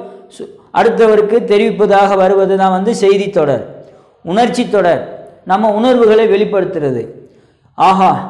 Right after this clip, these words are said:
எவ்வளோ அழகா இருக்கு, எவ்வளோ உயரமான மரம்" அப்படின்னு சொல்லக்கூடியது உணர்ச்சி தொடர். வினா தொடர் யார், எங்கே, ஏன், எப்படி,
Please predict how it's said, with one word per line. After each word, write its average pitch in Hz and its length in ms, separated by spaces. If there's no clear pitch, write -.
எவ்வளோ 180 340
அழகா 190 340
இருக்கு, 139 280
எவ்வளோ 202 380
உயரமான 202 560
மரம்" 160 340
அப்படின்னு 175 380
சொல்லக்கூடியது 170 480
உணர்ச்சி 196 440
தொடர். 139 300
வினா 208 260
தொடர் 165 440
யார், 170 340
எங்கே, 170 420
ஏன், 170 260
எப்படி, 165 400